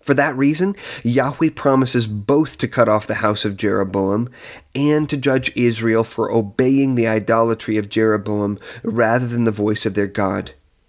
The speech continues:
in First Kings fourteen, verse fourteen through fifteen. Israel, therefore, will never enjoy a godly king until the day when the nation of Assyria comes to destroy them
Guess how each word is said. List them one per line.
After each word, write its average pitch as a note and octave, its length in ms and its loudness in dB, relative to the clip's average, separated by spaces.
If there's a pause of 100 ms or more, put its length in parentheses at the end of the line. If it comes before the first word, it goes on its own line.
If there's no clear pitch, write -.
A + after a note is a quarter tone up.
in A2+ 120 -4
First B2+ 260 -2
Kings A#2+ 240 0
fourteen, A2+ 560 2
verse G#2+ 220 0
fourteen G#2+ 400 0
through G2 140 -6
fifteen. F#2+ 580 -6 (1000)
Israel, D3 500 0
therefore, G#2+ 600 0 (240)
will C3+ 180 0
never C3 480 0
enjoy B2+ 640 0
a B2 80 -2
godly C#3 540 -4
king G#2 420 -2
until G#2 240 -2
the G#2+ 140 0
day C3 320 0
when C3+ 180 0
the A2+ 80 0
nation B2 420 0
of A#2 120 0
Assyria A2+ 580 0
comes C#3+ 460 -4
to - 100 -4
destroy A#2+ 580 0
them G2+ 300 0